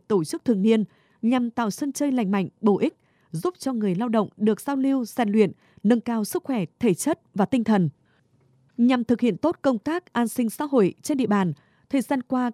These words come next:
các công ty, doanh nghiệp đã đồng hành cùng tổ chức công đoàn, triển khai rất nhiều chương trình,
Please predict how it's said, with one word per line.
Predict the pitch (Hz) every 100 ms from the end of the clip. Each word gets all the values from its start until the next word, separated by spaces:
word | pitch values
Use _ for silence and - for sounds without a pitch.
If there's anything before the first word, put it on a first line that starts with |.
| -
các | 330
công | 285
ty, | 240 247 233
doanh | - 302
nghiệp | 262 202 - _
đã | 196 233
đồng | 294 233 190
hành | 220 196
cùng | 208 214
tổ | 202 151
chức | 320
công | - 285
đoàn, | 233 208 165 - _ _
triển | - 233
khai | 160 240 233
rất | 202 370 -
nhiều | 240 202
chương | -
trình, | 285 233 196